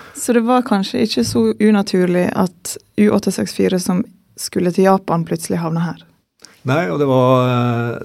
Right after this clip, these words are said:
Speaker 2: de hadde også tekniske problemer underveis. Båten ble, eh, skadet under et britisk luftangrep, eh, her i Bergen, så måtte gjøre noen mindre reparasjoner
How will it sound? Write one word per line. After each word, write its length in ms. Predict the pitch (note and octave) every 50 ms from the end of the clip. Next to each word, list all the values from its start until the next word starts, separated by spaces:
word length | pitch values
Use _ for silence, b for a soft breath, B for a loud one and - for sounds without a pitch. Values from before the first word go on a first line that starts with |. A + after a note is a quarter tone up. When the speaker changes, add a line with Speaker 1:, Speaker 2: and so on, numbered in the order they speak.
| - -
Speaker 2:
de 140 | - G#2+ G2+
hadde 460 | A#2 A2 G2+ A2+ A2 A2 G#2 G#2 G#2 - - - - -
også 360 | - - B2 - - - A2 -
tekniske 580 | - - G#2 F#2+ - A2 G2 - - - A2 G2+ -
problemer 560 | - A#2 A#2 G#2 G2 F#2+ F#2 F2+ F#2 F#2+ G2
underveis. 600 | G2+ G2+ G#2 G2+ G2+ A2+ B2 B2 B2+ - - - A#2+ G#2+
Båten 300 | G2+ G2+ F#2+ F2+ - G#2+
ble, 100 | G2+ G2 F2+ - - - G#2
eh, 340 | G2+ G2 G2+ G2+ G2 G2+ G#2 - _ _ _ _ - -
skadet 640 | - - - - G#2 G2+ G2+ F#2+ F#2+ F#2+ G2+ G#2+ G#2+
under 180 | G2 G2 G2
et 180 | G2 - - - A2+ G#2 G2 G2
britisk 560 | G2 F#2+ F#2 - - G#2+ - - - - -
luftangrep, 640 | G#2+ G2 G2 F#2+ - - G2+ G2 G#2 G2+ G#2 B2 - - - - - C#3 - - -
eh, 80 | G2
her 180 | - - G#2+ G2+
i 60 | G#2
Bergen, 380 | G#2 G#2 G#2 G#2 A2+ D#3 E3 D#3+ B B B B B B B B B B B
så 140 | - - A2+ G#2+
måtte 160 | G#2 F#2 G2
gjøre 160 | G2+ G2 G2
noen 140 | G2+ G2+ G2
mindre 360 | G2 G2 F#2+ F#2+ F#2+ F#2+ F#2+
reparasjoner 840 | G2 F2+ - G#2+ G2 F#2+ F#2 - G#2+ G2+ F#2+ F#2+ F#2 F#2+ G#2 G#2+ -